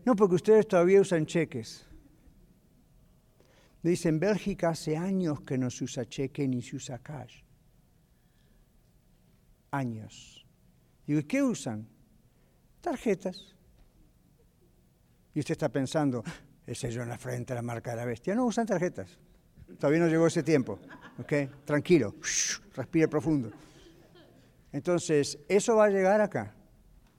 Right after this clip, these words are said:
Cada vez se usa menos cheques. ¿Sabía?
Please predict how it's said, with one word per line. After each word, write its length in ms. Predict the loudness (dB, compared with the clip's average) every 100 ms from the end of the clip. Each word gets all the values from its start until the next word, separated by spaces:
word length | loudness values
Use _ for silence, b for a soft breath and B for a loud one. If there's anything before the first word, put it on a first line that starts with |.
| _ _ _ _ _ _ _ _ -20 _ _ 2
Cada 300 | 6 8 8
vez 200 | 4 2
se 80 |
usa 200 | -4 0
menos 320 | 0 0 -2 -4
cheques. 640 | -8 -6 -10 -12 -20 -20 _ _ _ _ _ _ _
¿Sabía? 480 | -4 2 4 4